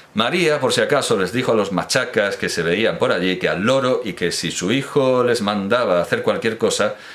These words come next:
que la hiciesen, pues así se arreglaría un poco todo aquello. Y así fue. Jesús guipó unas cuantas tinajas vacías y les soltó a los machacas.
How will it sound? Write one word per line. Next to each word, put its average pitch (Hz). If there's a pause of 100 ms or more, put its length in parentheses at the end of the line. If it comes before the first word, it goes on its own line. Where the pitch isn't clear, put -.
(260)
que 90
la 82
hiciesen, 82
pues 76
así 95
se -
arreglaría 92
un 85 (300)
poco -
todo 80
aquello. - (640)
Y 135
así 175
fue. 110 (1200)
Jesús 165
guipó 123
unas 120
cuantas 120
tinajas 113
vacías 117 (500)
y 107
les 98
soltó 92
a 98
los 90
machacas. -